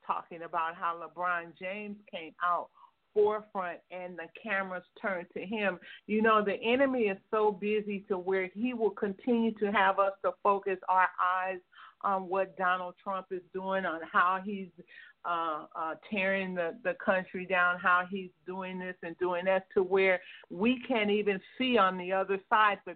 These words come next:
good things that are going on. So what, what happened was there was a shift. So we, we got shifted over to see what LeBron James was doing.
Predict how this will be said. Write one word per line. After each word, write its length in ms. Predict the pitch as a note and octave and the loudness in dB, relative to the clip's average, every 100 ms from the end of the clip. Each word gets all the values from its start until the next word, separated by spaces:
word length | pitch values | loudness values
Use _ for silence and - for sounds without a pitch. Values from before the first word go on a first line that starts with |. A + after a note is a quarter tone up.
| D3+ | -12
good 220 | G3+ D4 B3 | -12 -10 -10
things 300 | G#3 F#3+ F3+ D3 | -12 -10 -12 -12
that 180 | F#3 E3+ | -8 -8
are 140 | E3+ E3 | -10 -12
going 420 | F3+ F3 E3 E3 | -12 -10 -12 -12
on. 280 | F3 E3 D#3 - - _ _ - | -10 -8 -10 -12 -20 _ _ 0
So 140 | G#3+ F#3 F3 - - E3 | 0 0 -4 -10 -20 -2
what, 260 | G#3 G3+ E3+ - _ | 0 0 -2 -16 _
what 220 | F#3 G#3 - | -2 -2 -4
happened 580 | A#3+ B3+ C#4 B3+ G#3 | -4 -2 -2 -4 -4
was 240 | G3 F#3 F3+ E3 | -2 -2 -2 0
there 200 | G#3+ G#3 | 0 2
was 160 | G#3+ G#3 | 0 -2
a 100 | F#3 - - | -8 -8 -6
shift. 340 | C#4 A#3 D#3 - _ _ _ A#3+ | 2 2 0 -10 _ _ _ 2
So 320 | G#3+ F#3+ F3+ _ F3+ | 4 2 -2 _ -8
we, 340 | G#3+ C4+ C4+ G3 | -4 -2 -2 -4
we 280 | G#3+ C4+ A#3 | -4 -2 0
got 200 | G3+ F#3 - | 0 -2 -8
shifted 460 | D#4+ D#4 D#4+ A#3+ G#3+ | -2 -2 0 0 4
over 300 | G#3+ G3+ G3 | 4 2 0
to 200 | G3 F#3+ - | -6 -8 -4
see 180 | A#3+ A3+ | 0 2
what 280 | G3 F#3+ D3 | 4 2 2
LeBron 560 | F3+ F3+ G3 G3 F3 E3 | -2 4 6 4 2 -8
James 300 | G#3+ A#3 A3+ F#3 | -10 -8 -10 -14
was 140 | F#3 _ | -20 _
doing. 280 | G3 F#3+ | -10 -10